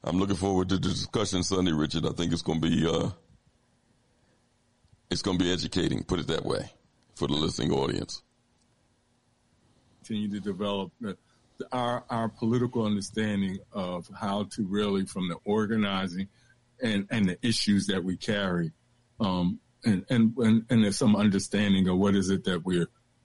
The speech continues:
Speaker 2: really trying to achieve. You know, yes, I think it definitely, um, it's gonna be, it's, it's gonna be, um, informative and hopefully, uh, more lessons that,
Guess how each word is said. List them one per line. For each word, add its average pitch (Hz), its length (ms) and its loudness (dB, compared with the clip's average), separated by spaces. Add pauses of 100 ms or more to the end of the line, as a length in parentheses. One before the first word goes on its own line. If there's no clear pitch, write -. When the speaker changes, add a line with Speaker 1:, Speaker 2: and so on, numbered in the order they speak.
(120)
Speaker 2:
really 104 360 4
trying 95 460 0
to - 180 0
achieve. 90 540 2 (640)
You 180 140 2
know, 156 200 4
yes, 98 420 2
I 101 120 2
think 98 220 2
it 82 100 0
definitely, 78 460 0 (580)
um, 80 420 4 (160)
it's - 120 -6
gonna 90 240 4
be, 175 140 0
it's, - 380 0 (120)
it's 190 160 -2
gonna 90 220 4
be, 87 380 2
um, 82 300 4 (420)
informative 113 840 6 (220)
and 98 200 4
hopefully, 104 580 4 (380)
uh, 92 260 2 (100)
more 113 560 6 (180)
lessons 107 840 0 (920)
that, 92 460 2